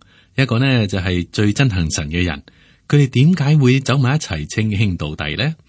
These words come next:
好啦，等我哋呢，而家嚟睇一睇喎。佢哋嘅伙伴關係呢，其實有三方面嘅喎，就喺婚姻上邊、商務上邊同埋軍事上邊。但係喺屬靈上邊呢，就冇任何瓜葛喎。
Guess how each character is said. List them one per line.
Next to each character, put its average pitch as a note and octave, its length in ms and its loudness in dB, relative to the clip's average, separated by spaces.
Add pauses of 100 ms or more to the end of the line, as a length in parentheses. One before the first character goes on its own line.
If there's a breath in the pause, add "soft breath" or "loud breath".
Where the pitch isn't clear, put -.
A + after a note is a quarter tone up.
(320 loud breath)
好 E2 100 -6
啦， F2 160 0
等 F2+ 180 -6
我 E2+ 80 -4
哋 D#2 100 -8
呢， E2+ 100 -4
而 D2 280 -4
家 F#2 120 -4
嚟 C#2+ 160 -6
睇 D#2+ 200 -8
一 - 20 0
睇 D#2 260 -6
喎。 F#2 300 -2 (680 loud breath)
佢 D3+ 160 2
哋 B2+ 160 2
嘅 D3 120 0
伙 C#3 300 -2
伴 F#2+ 240 0
關 B2+ 260 0
係 D#2+ 160 -2
呢， F2+ 220 0
其 D#2 160 -8
實 E2+ 140 -6
有 E2 180 -4
三 A#2 320 0
方 A#2+ 220 0
面 F2 200 0
嘅 E2+ 60 -2
喎， F#2 280 -2 (420 soft breath)
就 F2 120 -6
喺 F2+ 240 -2
婚 D3+ 200 2
姻 D#3+ 200 4
上 F2+ 200 0
邊、 E2 240 -2 (180)
商 A#2+ 340 0
務 E2+ 200 -2
上 D#2+ 240 -4
邊 D2+ 200 -6
同 D#2 140 -8
埋 C#2+ 220 -10
軍 B2+ 360 -2
事 - 140 -6
上 C#2 240 -10
邊。 B2+ 200 -12 (520 soft breath)
但 B2+ 160 0
係 C3 120 0
喺 E3+ 180 -2
屬 G#2+ 180 -4
靈 F#2 160 0
上 G#2 160 0
邊 G2+ 120 2
呢， A#2 200 2
就 F2+ 160 -4
冇 F2+ 260 0
任 F#2 180 0
何 D#2 260 -6
瓜 B2 260 -2
葛 A#2 140 -6
喎。 E2+ 320 -8